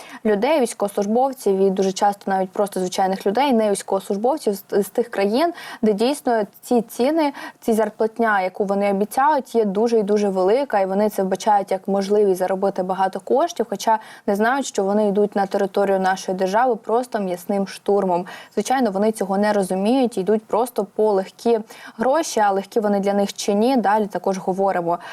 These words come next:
Найчастіше гинуть якраз таки, знову ж таки, повторюсь, в м'ясних штурмах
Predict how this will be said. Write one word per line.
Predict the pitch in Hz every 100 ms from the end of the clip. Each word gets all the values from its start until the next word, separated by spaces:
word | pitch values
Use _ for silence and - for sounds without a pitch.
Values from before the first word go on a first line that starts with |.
| - - 254
Найчастіше | 262 277 - 359 294
гинуть | 233 269 247
якраз | 208 220 220
таки, | 220 202 190
знову | 208 190
ж | 180
таки, | - 185
повторюсь, | 190 190 208 269 320
в | 240
м'ясних | 208 214 - 226 196 190
штурмах | - 262 285 349 269